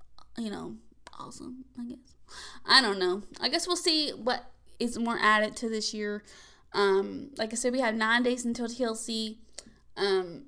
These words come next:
and it's crazy. It's really crazy. But anyways, don't hesitate to let me know your own top ten W W E T L C matches. And,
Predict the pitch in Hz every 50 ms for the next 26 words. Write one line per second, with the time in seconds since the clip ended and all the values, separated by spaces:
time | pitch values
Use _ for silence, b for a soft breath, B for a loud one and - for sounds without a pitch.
0 | - - 185 208 214 202 185 - - - - 247 226 220 214 214 202 202 202 202
1 | 202 - - - - - - - - - _ _ - 214 214 208 - - - -
2 | - - - - 214 214 214 202 202 202 - - - - - - 220 220 226 -
3 | - - 302 339 349 349 320 302 294 262 247 247 262 - - B B B B B
4 | B B 247 277 311 359 403 403 339 339 349 320 302 294 320 302 277 277 277 285
5 | 277 277 262 262 262 262 - 262 269 262 - - - 262 247 - - - - 294
6 | 269 254 240 220 - - 202 - - 247 254 277 277 311 302 302 302 294 302 311
7 | 311 311 311 - 330 320 311 311 320 311 - 320 302 269 254 240 226 226 233 240
8 | 226 220 220 - - B B B B B B B B B - 220 226 226 226 226
9 | 226